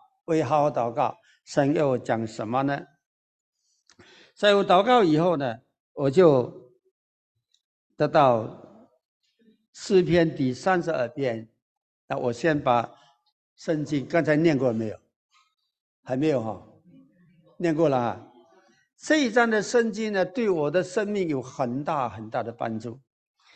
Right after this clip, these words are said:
这章的圣经是，啊，《撒母耳记上》第十六、十七章的背景，是当时大卫打死歌利亚。<laughs> 歌利亚当时一个非利士人，他向以色列人挑战。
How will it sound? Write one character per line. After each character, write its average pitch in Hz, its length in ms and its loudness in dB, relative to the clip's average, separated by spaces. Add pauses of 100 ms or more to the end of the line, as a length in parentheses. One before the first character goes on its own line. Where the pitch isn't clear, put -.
(180)
这 214 160 4
章 220 180 6
的 214 80 2
圣 254 320 0
经 226 340 -4
是， 175 560 -2 (340)
啊， 110 200 -10
《撒 208 300 -4
母 175 180 0
耳 165 220 4
记 175 280 -4
上》 135 400 0 (600)
第 151 160 0
十 220 180 0
六、 233 240 2
十 175 180 -6
七 143 160 -14
章 156 160 0
的 135 120 -4
背 143 280 -4
景， 117 400 -8 (220)
是 165 180 0
当 180 320 4
时 147 220 0
大 190 320 4
卫 208 260 6 (1000)
打 175 260 0
死 143 320 -8
歌 196 220 2
利 160 160 -2
亚。 127 280 2 (480)
<laughs> - 840 -14
歌 226 160 4
利 240 80 2
亚 247 160 8
当 233 180 0
时 185 160 -2
一 165 60 0
个 165 100 0
非 - 160 -8
利 226 140 -8
士 185 300 0
人， 123 180 2
他 147 220 -4
向 165 260 -2
以 143 140 -6
色 151 140 -4
列 151 80 -6
人 139 100 -8
挑 180 200 -2
战。 165 240 -4